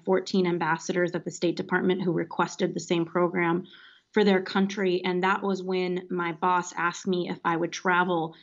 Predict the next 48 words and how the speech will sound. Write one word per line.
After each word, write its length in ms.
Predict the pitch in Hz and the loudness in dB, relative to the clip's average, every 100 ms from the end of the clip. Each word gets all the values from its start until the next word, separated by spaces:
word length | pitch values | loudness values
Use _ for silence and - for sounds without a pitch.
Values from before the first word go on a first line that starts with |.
| _ | _
to 100 | - | -4
all 300 | - 190 202 | 2 4 4
of 100 | 196 | 2
those 200 | 196 185 - | 0 -4 -4
foreign 260 | 185 175 | -4 -4
countries 460 | 175 175 165 214 214 | -4 -4 0 0 0
to 120 | 160 | -6
check 320 | - - 190 | -4 -4 -2
it 60 | 180 | 0
out, 320 | 156 196 - | 2 2 0
check 200 | - 196 | -4 -2
out 220 | 180 180 | -2 -2
the 220 | 180 175 165 - - _ - | -2 -2 -6 -16 -20 _ 2
area 320 | 185 180 185 | 4 4 4
that 80 | 180 | 4
we'd 160 | 180 | 2
be 100 | 180 | 2
deploying 360 | 180 - 180 175 | -2 -2 -2 0
people. 240 | 214 247 | 0 0
And 180 | - 180 | 2 0
that 200 | 165 175 | 0 0
was 140 | 180 196 | -4 -4
when 140 | 175 | -4
I 80 | 170 | -4
knew 220 | 170 160 | -4 -4
I 100 | 165 | -6
couldn't 300 | - 190 190 | -6 -4 -2
do 140 | 170 | 2
it. 180 | 185 262 - - - _ | 2 0 -6 -20 -20 _
So 140 | - | 0
I 60 | 202 | 0
gave 240 | 196 196 | 2 2
my 160 | 202 202 | 2 0
two 180 | 196 208 | 0 0
weeks 220 | 196 196 | 0 0
notice. 540 | 196 180 180 196 202 - _ _ _ _ _ _ - | 0 0 0 -2 -6 -18 _ _ _ _ _ _ -2
But 180 | 226 240 233 | 0 2 2
on 240 | 262 311 | 4 4
the 80 | 233 | 2
side 600 | - 220 233 190 165 - _ _ - | 2 2 4 2 0 -8 _ _ -4
of 160 | 202 | -4
that, 240 | 185 170 - | -4 -6 -4
while 360 | 202 240 262 | -2 0 -2
all 260 | 220 190 190 | -4 -8 -8
of 60 | 180 | -8
this 180 | 170 | -8
was 120 | 175 - | -10 -6
happening, 560 | 175 170 165 170 196 | -6 -4 -6 -6 -8